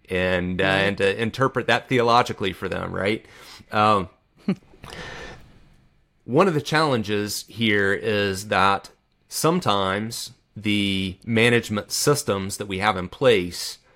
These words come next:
Speaker 1: are relics of another era of church life. And
Speaker 2: Mm.
Speaker 1: so I think this is true in the business world as well. I mean, I think there's a constant need to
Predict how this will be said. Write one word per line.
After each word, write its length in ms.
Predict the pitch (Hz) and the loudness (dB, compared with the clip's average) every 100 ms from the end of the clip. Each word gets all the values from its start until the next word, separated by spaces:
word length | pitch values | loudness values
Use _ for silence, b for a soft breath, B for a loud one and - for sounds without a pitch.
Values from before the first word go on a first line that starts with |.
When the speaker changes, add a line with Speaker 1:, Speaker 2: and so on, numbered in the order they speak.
| b _ _ _ - | b _ _ _ -4
Speaker 1:
are 560 | 104 101 101 101 95 - - | 2 4 4 2 0 -8 -10
relics 500 | 107 120 110 107 - | 0 2 2 -2 -6
of 100 | 101 | -4
another 300 | 107 98 - | -2 -2 -2
era 440 | 104 95 82 82 - | 0 2 2 -4 -10
of 140 | - - | -12 -2
church 260 | 98 87 | -2 -2
life. 480 | 65 65 65 - - - _ _ _ B B B B B B | -4 -12 -14 -18 -20 -20 _ _ _ B B B B B B
And 360 | 104 98 92 87 | 0 4 6 4
Speaker 2:
Mm. 40 | |
Speaker 1:
so 280 | - 107 101 | 0 0 2
I 80 | 113 | 0
think 220 | 233 214 | 0 -2
this 180 | 202 156 | -2 -2
is 120 | 120 | -6
true 280 | - - 156 | -4 0 2
in 80 | 113 | 2
the 60 | 95 | 2
business 400 | 117 127 104 - | 2 2 -2 -2
world 260 | 95 95 | -2 -2
as 120 | 92 95 | -4 -2
well. 480 | 113 123 82 69 67 | 2 2 2 -4 -10
I 40 | |
mean, 120 | 92 90 | -6 -6
I 60 | |
think 160 | 95 107 | -6 -6
there's 180 | 104 98 | -6 -6
a 40 | |
constant 640 | - - 127 123 - 101 | -10 -2 0 0 -4 -6
need 540 | 101 104 104 95 92 - | -4 -2 -2 -2 -6 -8
to 600 | - 101 95 92 92 | -2 2 2 0 -2